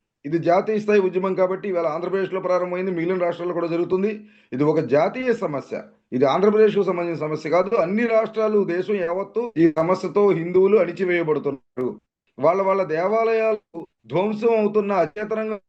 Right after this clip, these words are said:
వాళ్ళ దేవాలయాల ఆస్తులు రోజు రోజుకి కనుమరుగైపోతున్నాయి. ఇటువంటి విషయాలకి సమాజ దేవాలయాలకి స్వయం ప్రతిపత్తి ఇవ్వము.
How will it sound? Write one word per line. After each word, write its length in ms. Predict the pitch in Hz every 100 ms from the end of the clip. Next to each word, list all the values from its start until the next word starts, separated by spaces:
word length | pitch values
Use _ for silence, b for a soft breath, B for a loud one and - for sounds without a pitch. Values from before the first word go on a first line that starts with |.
| _ _
వాళ్ళ 220 | 117 156 165
దేవాలయాల 640 | 151 180 220 220 220 208
ఆస్తులు 360 | 190 196 220 202
రోజు 340 | 175 208 220
రోజుకి 420 | 220 220 208 220
కనుమరుగైపోతున్నాయి. 1200 | 196 185 220 226 202 190 180 165 156 147 139 113 -
ఇటువంటి 400 | 165 233 233 220
విషయాలకి 920 | 196 - 233 240 226 - 180 185 180
సమాజ 640 | 175 - 190 196 _ - 170
దేవాలయాలకి 880 | 175 190 185 170 170 175 165 _
స్వయం 280 | 170 156 165
ప్రతిపత్తి 400 | 156 127 147 170
ఇవ్వము. 340 | 143 113 101